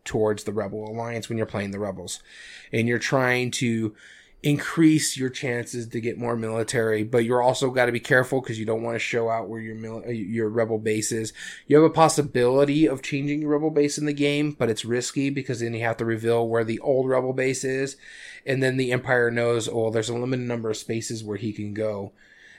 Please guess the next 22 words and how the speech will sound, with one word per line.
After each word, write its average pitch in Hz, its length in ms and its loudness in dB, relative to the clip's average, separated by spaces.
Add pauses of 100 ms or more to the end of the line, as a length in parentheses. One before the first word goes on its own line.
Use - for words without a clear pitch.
(120)
And 120 340 2
so 117 680 6
once 156 360 8
the 147 180 0
Empire 135 380 6
lands 120 380 2
on 127 100 2
where 123 140 2
your 123 100 2
Rebel 120 240 0
base, 123 360 0
it 113 80 -6
gets 113 220 -6
revealed. 113 520 -4 (520)
It's, - 360 2 (160)
it's - 300 0
so 113 420 4
good. 110 320 2
It's 113 160 -2
very 120 320 2
thematic, 113 640 -2
and, 156 180 2